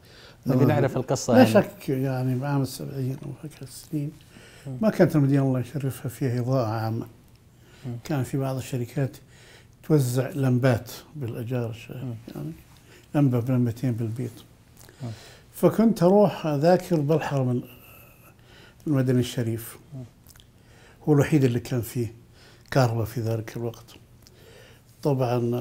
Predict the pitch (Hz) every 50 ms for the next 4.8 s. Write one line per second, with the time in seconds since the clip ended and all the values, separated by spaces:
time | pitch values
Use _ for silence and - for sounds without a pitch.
0 | 123 123 123 120 123 113 - - 151 135 127 127 135 139 131 131 - - - -
1 | _ - _ - - - - - 127 123 120 117 117 123 123 127 131 131 131 -
2 | - - - _ _ _ - - - - - - - - - _ _ - - -
3 | - 139 143 147 - 139 156 165 160 - - - - - - - - - - -
4 | - 147 135 151 151 147 143 135 - - 156 131 120 117 123 135